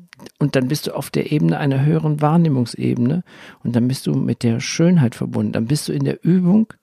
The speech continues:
der Schönheit. Du kannst auch jemanden aufmuntern, vielleicht jemand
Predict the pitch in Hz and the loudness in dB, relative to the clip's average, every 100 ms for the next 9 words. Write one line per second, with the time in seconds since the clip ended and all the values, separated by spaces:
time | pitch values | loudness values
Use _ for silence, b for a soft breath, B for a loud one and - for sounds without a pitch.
0 | _ - 147 160 - 139 135 110 73 - | _ -2 0 0 0 0 0 0 -4 -8
1 | - - - 123 110 - - 123 113 117 | -16 -14 -6 -2 -2 -6 -4 0 0 0
2 | 127 131 143 180 - 156 135 120 117 B | -2 -4 -2 -4 -2 -2 0 -2 -2 B
3 | B B - 160 156 165 160 156 | B B 0 0 2 4 4 2